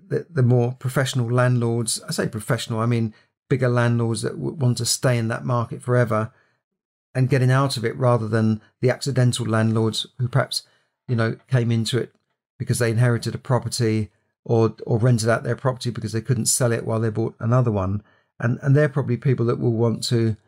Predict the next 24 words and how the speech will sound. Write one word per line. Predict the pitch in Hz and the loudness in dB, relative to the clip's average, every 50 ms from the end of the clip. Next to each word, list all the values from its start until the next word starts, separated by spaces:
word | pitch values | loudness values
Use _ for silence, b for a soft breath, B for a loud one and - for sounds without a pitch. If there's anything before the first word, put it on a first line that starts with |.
| _ _ _ - | _ _ _ -4
maybe | - 113 107 110 107 | 0 2 2 2 2
get | 104 127 117 | 2 2 2
out | 117 117 117 120 110 | 2 2 2 2 0
of | 104 110 117 - - - 127 | -2 -6 -8 -12 -10 -6 -2
the | 120 | 0
market. | 113 117 110 110 110 - - 101 98 - - _ _ _ _ _ _ _ | 2 2 2 2 0 0 -2 -4 -6 -6 -10 _ _ _ _ _ _ _
Uh, | - 107 110 - | -4 -4 -2 -2
so | - - 123 120 117 120 - - - - - - - - | -2 0 0 0 0 0 -2 -4 -6 -10 -12 -14 -10 -6
we, | 170 165 - | -6 -6 -4
we'll | - - 160 165 151 147 | -2 0 0 0 2 2
have | 160 151 - | 0 0 -2
to | - 127 | -4 -4
see | - 147 139 | -2 0 2
how | 131 127 120 | 2 2 2
that | 113 120 123 139 131 | 2 0 -2 -2 -4
develops | 120 104 131 127 113 113 - - - | -2 0 2 2 2 0 -2 -4 -4
over | 120 110 113 | -4 -2 0
the | 110 110 | 0 0
next | 107 110 - - - - | 0 -2 -2 -4 -2 0
year | 123 117 113 | 2 2 2
or | 110 107 | 2 0
so. | - - 104 101 | 0 -2 -4 -4
But | 110 - 135 | -4 -4 -2
certainly | - - 156 143 135 123 120 113 113 117 113 107 | 0 0 2 0 0 -2 -4 -4 -4 -4 -6 -8